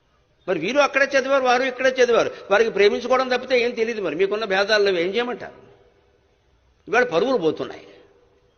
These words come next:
అవమానించింది మనమే, ఆ స్థితికి తీసుకొచ్చింది మనమే. ఇవాళ ఏదో జరిగింది అనేది మనమే. మొత్తం సమాజంలో ఈ కులపరమైనటువంటి భావాలు నశించే వరకు, ఎక్కువ తక్కువ అనే భావాలు పోయి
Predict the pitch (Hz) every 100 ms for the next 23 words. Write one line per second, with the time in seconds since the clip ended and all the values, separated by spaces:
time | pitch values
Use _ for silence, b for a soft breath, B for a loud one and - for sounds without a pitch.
0 | _ _ _ _ _ _ _ - 180 269
1 | 277 208 214 170 147 127 98 135 - 190
2 | 233 185 214 254 262 - 214 175 160 160
3 | 165 214 226 190 196 151 165 202 196 185
4 | 175 170 160 123 113 92 - B B 139
5 | - 226 196 190 185 175 175 170 165 B
6 | B 139 139 151 196 202 190 190 185 180
7 | 175 165 160 139 139 151 151 139 117 139
8 | - 214 190 165 143 127 107 - B 190
9 | 185 - 202 190 175 165 160 185 175 165
10 | 147 135 156 156 151 131 139 123